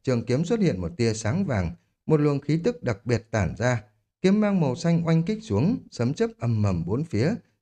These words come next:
chẳng mấy chốc đã tiêu tán. Khi mà lôi kiếp phá diệt, Ứng Minh Nguyệt chợt giật mình, cho nên lập tức ngự không rơi xuống rồi lại ngồi xếp bằng, nguyên lực trong cơ thể khôi phục lại.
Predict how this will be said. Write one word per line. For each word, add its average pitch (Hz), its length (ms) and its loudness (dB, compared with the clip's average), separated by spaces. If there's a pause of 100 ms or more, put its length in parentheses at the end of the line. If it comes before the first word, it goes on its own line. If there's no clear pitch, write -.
chẳng 98 240 -2
mấy 107 180 0
chốc 214 240 -4
đã 101 260 -2
tiêu 113 240 0
tán. 120 280 -2 (600)
Khi 220 60 2
mà 190 140 4
lôi 190 240 2
kiếp 226 140 -2 (100)
phá 160 200 -2
diệt, 127 200 2 (220)
Ứng 151 180 2
Minh 151 160 2
Nguyệt 113 160 0 (240)
chợt 127 240 -2
giật 117 240 -2
mình, 95 320 0 (200)
cho 131 120 -2
nên 131 180 2
lập 113 240 2
tức 220 200 -2
ngự 120 280 -2
không 123 220 -2
rơi 117 180 2
xuống 147 320 0
rồi 135 160 0
lại 104 120 -2
ngồi 113 220 0
xếp 254 240 -4
bằng, 104 260 -2 (340)
nguyên 202 220 4
lực 127 200 -2
trong 120 160 -2
cơ 120 120 -2
thể 110 280 -2
khôi 120 220 -2
phục 107 240 -6
lại. 107 180 -2